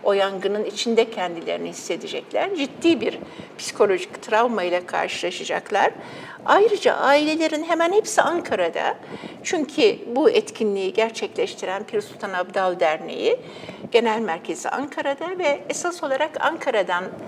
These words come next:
semahçı çocuklar var, aydınlarımız, yazarlarımız var. Eren'in babası, Zeynep'in babası, ozanlarımız, yazarlarımız var. Ee,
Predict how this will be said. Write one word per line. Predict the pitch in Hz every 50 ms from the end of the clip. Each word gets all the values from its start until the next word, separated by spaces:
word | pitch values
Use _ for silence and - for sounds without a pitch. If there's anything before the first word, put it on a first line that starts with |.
| - - -
semahçı | - - 285 254 233 226 226 - - - -
çocuklar | - 226 202 - - - - 208 214 214
var, | 208 196 196 196 196 - - -
aydınlarımız, | 208 202 214 202 196 202 202 196 196 190 202 196 - - 214
yazarlarımız | 196 185 185 - 196 185 196 196 180 185 185 190 196 180 - - -
var. | 185 180 185 185 - - - - - - - - - -
Eren'in | - 208 208 196 196 190 190 190
babası, | 185 180 185 190 175 - - - 190 190 185 175 - - - - - -
Zeynep'in | - - 220 190 226 208 190 175 185 180 180
babası, | 180 180 180 185 180 - - -
ozanlarımız, | - - 185 185 196 185 180 190 - - - 175 185 190 180 180 185 185 175 - -
yazarlarımız | 190 185 175 - 196 180 180 185 180 185 180 180 185 185 185 - 190
var. | 196 190 180 - - - - - - - - - - - - -
Ee, | - 123 135 -